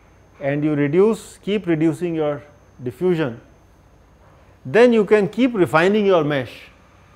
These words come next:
so that the Peclet number stays within one.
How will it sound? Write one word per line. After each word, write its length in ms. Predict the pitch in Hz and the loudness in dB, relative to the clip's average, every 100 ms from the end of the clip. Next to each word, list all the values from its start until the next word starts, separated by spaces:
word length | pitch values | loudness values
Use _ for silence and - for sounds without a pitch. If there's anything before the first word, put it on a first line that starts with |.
| - _ _ | -20 _ _
so 240 | - 202 | 0 2
that 240 | 196 185 175 | 6 6 4
the 100 | 175 | 2
Peclet 400 | 180 160 196 185 | 2 2 2 2
number 420 | 170 170 170 170 - - - | 0 0 0 -2 -14 -20 -20
stays 360 | - 165 165 | -6 -2 -2
within 300 | 135 131 135 117 | -2 -4 -4 -6
one. 180 | 104 | -10